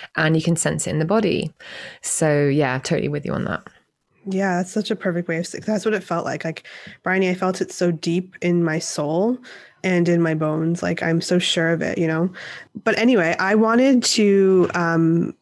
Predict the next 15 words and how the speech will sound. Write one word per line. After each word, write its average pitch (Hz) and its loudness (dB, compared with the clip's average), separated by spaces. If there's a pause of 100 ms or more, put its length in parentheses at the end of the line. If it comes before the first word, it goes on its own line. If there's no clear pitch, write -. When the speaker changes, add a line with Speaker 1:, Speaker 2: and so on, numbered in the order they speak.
(720)
Speaker 2:
you 190 4
know, 170 2
kind 185 2
of 175 0
ask 190 -2
you, 170 2
if 175 0
people 233 2
want 170 0
to 190 -2
find 175 0
out 165 -2
more 170 2
about 156 0
you, 226 -2